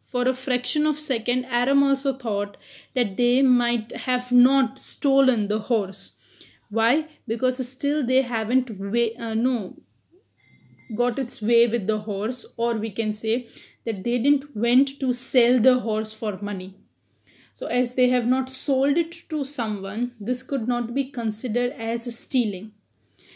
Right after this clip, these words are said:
But still, they were really very excited for horse riding. They went, um,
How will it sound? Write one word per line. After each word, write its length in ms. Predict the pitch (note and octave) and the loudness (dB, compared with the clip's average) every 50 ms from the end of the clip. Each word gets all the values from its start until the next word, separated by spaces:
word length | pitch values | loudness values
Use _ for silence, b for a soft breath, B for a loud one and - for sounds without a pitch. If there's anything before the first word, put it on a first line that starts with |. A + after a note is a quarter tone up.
| b b b | b b b
But 200 | b A3+ A#3+ A#3+ | b -4 -2 -2
still, 500 | - - - - E4 D#4 C#4 B3+ C4+ C#4 C#4 B B B B - | -4 -6 0 2 4 4 4 4 2 0 -2 B B B B -4
they 120 | A3 B3 | 0 0
were 140 | B3+ B3+ C4+ | 4 4 4
really 360 | A#3+ G#3 A#3 B3 C4+ C#4 D4+ | 2 4 2 4 4 4 4
very 220 | C#4 D4 C#4+ C#4 A3 | 2 2 -2 -2 -2
excited 640 | A#3+ - - - - A#3 G#3+ G#3 G3+ - G#3 G#3 G3 | -4 -6 -8 -6 -4 -2 -2 -2 -2 -2 -4 -4 -4
for 320 | - - A3+ G#3+ A3 A3+ | -8 -8 -6 -4 -4 -4
horse 420 | A3 A3 - A3 A3 A3 A3 - - | -6 -4 -4 -2 -2 -2 -4 -6 -8
riding. 400 | G#3 G3 G3 G3+ A3+ A3+ G#3+ - _ _ _ _ _ _ _ _ _ _ _ _ _ _ _ _ _ _ _ - | -10 -10 -10 -12 -12 -14 -14 -16 _ _ _ _ _ _ _ _ _ _ _ _ _ _ _ _ _ _ _ -8
They 180 | A3+ G3+ B3 A#3+ | 0 4 4 4
went, 520 | G#3+ F#3+ A#3 A#3 B3 B3+ C4 B3+ - - _ _ _ _ _ _ _ _ _ _ - | 4 4 2 4 4 4 4 2 0 -14 _ _ _ _ _ _ _ _ _ _ -12
um, 520 | A#3 A3+ A3+ A3 A3 G#3+ G#3+ G#3 G3+ - | -10 -8 -6 -6 -6 -6 -6 -8 -10 -12